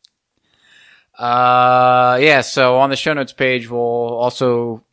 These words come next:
find the links to subscribe to us, iTunes, Stitcher, on Podbean, on YouTube as well. Make sure you give us a nice five-star rating in there if you like it. And make sure you share us with your friends.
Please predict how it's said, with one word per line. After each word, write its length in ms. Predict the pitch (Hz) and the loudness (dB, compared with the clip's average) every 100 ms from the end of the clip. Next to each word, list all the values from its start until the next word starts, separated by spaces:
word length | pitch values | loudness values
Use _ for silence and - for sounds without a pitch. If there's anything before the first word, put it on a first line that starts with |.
| _ _ _ _ | _ _ _ _
find 760 | _ - 123 120 120 120 120 117 | _ -8 -6 -6 -6 -8 -8 -10
the 80 | 117 | -6
links 280 | 135 123 | -6 -6
to 120 | - 127 | -10 -10
subscribe 500 | 120 - - 117 110 | -12 -10 -4 -2 -2
to 100 | 120 | -6
us, 120 | 110 | -6
iTunes, 460 | 110 110 - 110 101 | -6 -6 -8 -12 -12
Stitcher, 760 | - 104 - 101 98 98 92 | -12 -12 -10 -10 -10 -12 -12
on 120 | 90 | -16
Podbean, 760 | - 92 90 85 92 92 90 85 _ _ _ _ _ - | -14 -14 -14 -16 -18 -18 -20 -20 _ _ _ _ _ -8
on 180 | 147 120 | -4 -4
YouTube 300 | 120 - 110 | -4 -8 -10
as 100 | 98 | -6
well. 280 | 107 107 104 | -2 -2 -2
Make 160 | 117 | -6
sure 160 | - 127 | -8 -10
you 80 | 110 | -8
give 160 | 110 | -10
us 160 | 104 - | -12 -10
a 320 | 107 101 98 _ _ _ | -8 -8 -10 _ _ _
nice 160 | 113 - | -14 -6
five-star 460 | 117 107 - 110 | -6 -4 -6 -6
rating 320 | 104 107 107 | -4 -6 -6
in 80 | 110 | -12
there 360 | 107 107 110 110 _ | -10 -10 -10 -14 _
if 80 | _ | _
you 80 | 107 | -8
like 220 | 107 110 | -6 -6
it. 220 | 117 - _ _ _ _ _ - | -8 -10 _ _ _ _ _ -14
And 440 | 104 104 104 101 | -8 -6 -6 -6
make 120 | 107 | -10
sure 160 | - 139 | -8 -8
you 60 | |
share 300 | 110 - 123 | -6 -4 -4
us 120 | 117 - | -4 -8
with 120 | - | -20
your 80 | 101 | -16
friends. 600 | - 113 117 117 - | -10 -8 -10 -16 -20